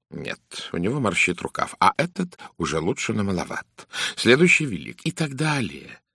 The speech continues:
До тех пор, пока мы не найдём пиджак, сидящий безукоризненно, то есть правду. «Кто, по вашему мнению, способен на такой дьявольский план?» — спросил я. «Сейчас слишком рано делать выводы.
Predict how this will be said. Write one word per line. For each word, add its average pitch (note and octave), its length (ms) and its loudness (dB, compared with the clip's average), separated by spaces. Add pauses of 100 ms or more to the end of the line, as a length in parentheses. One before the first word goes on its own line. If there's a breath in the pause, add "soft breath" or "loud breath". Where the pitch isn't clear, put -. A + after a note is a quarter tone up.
(380)
До G#2 80 4
тех F#2+ 240 2
пор, B2 180 0
пока F2+ 300 0
мы F2 140 0
не E2 80 0
найдём E2 400 0
пиджак, - 720 -8
сидящий - 580 0
безукоризненно, - 920 -4
то - 160 -2
есть - 280 -4
правду. - 400 -6 (920)
«Кто, A#2+ 240 6
по E2+ 80 4
вашему E2 380 0
мнению, A#2 280 0
способен G2 520 -2
на E2 100 0
такой F#2 240 0
дьявольский D#2+ 420 0
план?» — - 260 -6
спросил - 380 -10
я. C2 200 -12 (160)
«Сейчас F#2 380 2
слишком F2+ 340 0
рано D#2+ 240 0
делать F2+ 320 -2
выводы. - 400 -12